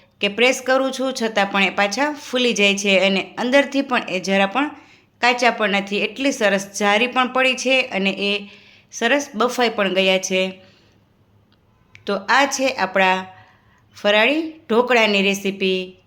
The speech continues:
જો વીડિયો પસંદ આવ્યો હોય તો મારા વીડિયોને લાઈક, શેર અને કમેન્ટ કરવાનું ભૂલશો નહીં. ફરી મળીશું પાછા આવા જ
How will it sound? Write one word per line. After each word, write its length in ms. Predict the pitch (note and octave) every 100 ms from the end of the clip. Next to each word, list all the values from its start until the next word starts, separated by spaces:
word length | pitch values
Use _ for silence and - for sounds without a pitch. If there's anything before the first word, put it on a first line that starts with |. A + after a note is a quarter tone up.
| -
જો 220 | A#3 C#4
વીડિયો 360 | A#3 F#3+ F#3+ F#3
પસંદ 380 | G3 G3 F#3+
આવ્યો 340 | F3 G#3 B3 A#3+
હોય 200 | C4 C4
તો 280 | - G3+ F#3
મારા 280 | G3 A3
વીડિયોને 440 | A#3+ G3+ F#3 F#3 F#3
લાઈક, 320 | F#3+ A3 A3
શેર 380 | - B3+ B3 -
અને 180 | A#3 C#4
કમેન્ટ 420 | - A#3+ C4 A#3+
કરવાનું 520 | F#3 F#3 F#3+ A3+ D4+ - - _ _ _ -
ભૂલશો 360 | A#3+ B3+ A#3+
નહીં. 560 | G3+ G3 F#3 F#3 F#3 F#3
ફરી 380 | - B3 C#4 D4
મળીશું 520 | A#3+ F#3+ F#3+ F#3+ G3
પાછા 440 | F#3+ G3 F#3+ - -
આવા 240 | A3+
જ 40 | C4